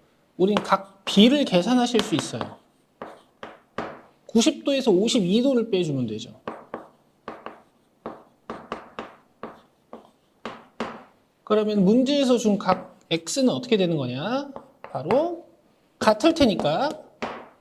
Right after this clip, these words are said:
이 전체 삼십팔 도를 이 등분해 주시면 각 X를 구하실 수 있겠죠. 자, 요렇게 써드릴게요. 자, 그래서 X는 삼십팔이 아니라 십구.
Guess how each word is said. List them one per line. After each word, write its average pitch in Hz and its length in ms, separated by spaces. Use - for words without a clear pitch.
이 165 80
전체 196 300
삼십팔 339 640
도를 302 260
이 202 140
등분해 285 400
주시면 247 560
각 175 200
X를 190 440
구하실 160 340
수 - 160
있겠죠. 170 680
자, - 140
요렇게 202 300
써드릴게요. 147 720
자, - 180
그래서 156 220
X는 214 420
삼십팔이 320 680
아니라 165 460
십구. - 500